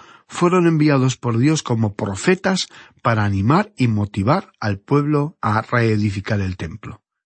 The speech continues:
Y luego, la profecía avanza hacia el futuro inmediato donde Dios les iba a bendecir, aunque no de manera permanente, ni incondicional, tal y como veremos en el capítulo nueve. A través de los siglos,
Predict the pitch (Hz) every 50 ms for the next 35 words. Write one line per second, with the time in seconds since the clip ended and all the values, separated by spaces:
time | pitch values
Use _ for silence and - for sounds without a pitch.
0 | _ - 113 113 123 143 151 151 160 165 156 - - - - _ _ _ _ _
1 | _ _ _ _ - 127 123 - - 147 139 - 139 131 123 - 175 175 160 151
2 | 156 170 170 170 160 - 175 165 151 - 143 135 127 120 - - 120 - 151 151
3 | 156 156 147 147 143 151 160 160 156 - 160 156 - - - - - - _ -
4 | 139 135 143 139 139 135 135 143 165 185 190 180 165 156 - 165 165 165 165 151
5 | 151 143 135 131 127 - - 147 117 104 - _ _ _ _ - - - 147 151
6 | 139 143 143 147 180 202 202 190 165 151 143 151 156 151 143 131 139 131 143 151
7 | 170 202 190 143 110 101 - 104 101 - _ - - _ _ _ _ 127 123 131
8 | 131 135 131 135 139 - 143 139 135 131 127 120 135 147 170 156 120 104 101 -
9 | 127 127 127 120 - 120 117 117 107 113 107 110 110 110 110 107 - - _ _
10 | _ _ _ _ _ - 123 117 110 101 98 - 98 95 110 104 - 92 92 87
11 | - - - - 110 - _ _ _ _ _ _ _ _ _ _ _ _ _ -
12 | 135 127 143 143 156 180 180 185 180 160 156 147 185 190 180 175 170 160 151 -